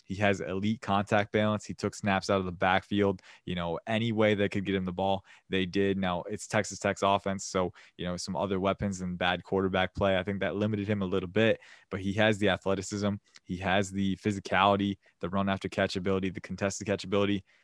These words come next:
And I think he's got some route running upside too. So Eric Ezukanma is my ultimate sleeper,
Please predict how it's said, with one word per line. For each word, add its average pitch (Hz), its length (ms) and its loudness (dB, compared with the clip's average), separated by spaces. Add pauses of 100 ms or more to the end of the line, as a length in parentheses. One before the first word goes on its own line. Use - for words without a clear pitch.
(180)
And 104 80 -4
I - 20 -4
think 156 120 0
he's 143 100 -2
got 147 120 2
some 127 140 -4
route 120 180 6
running 120 200 -2
upside 107 280 0
too. 104 200 -4
So - 200 -6
Eric 107 200 2
Ezukanma 107 680 2 (280)
is 95 140 -6
my 101 320 4
ultimate 101 440 -4
sleeper, 101 580 0